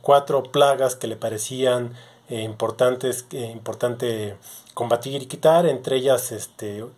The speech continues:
un, un, un ave, creo que los pinzones. Véanlo en el, en el, en el,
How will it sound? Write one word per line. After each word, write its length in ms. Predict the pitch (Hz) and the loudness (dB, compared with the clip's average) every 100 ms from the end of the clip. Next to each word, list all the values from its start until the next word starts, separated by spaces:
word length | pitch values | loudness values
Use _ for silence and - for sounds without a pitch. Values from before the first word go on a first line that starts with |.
| _ | _
un, 320 | 139 123 123 156 | -10 -8 -8 -8
un, 400 | 127 123 113 98 87 - - - - _ 131 | -6 -6 -6 -10 -18 -20 -20 -20 -20 _ -6
un 220 | 127 123 | -2 2
ave, 240 | 143 139 | 4 2
creo 160 | 143 143 | 0 -2
que 80 | 139 | -2
los 120 | - | -4
pinzones. 540 | - 107 - 175 165 | -6 -4 2 4 4
Véanlo 200 | 190 185 | 4 4
en 100 | 165 | 4
el, 120 | 131 | 0
en 180 | 139 123 | -2 -4
el, 180 | 123 123 | -4 -4
en 140 | 123 120 | -6 -6
el, 380 | 113 113 113 | -4 -6 -8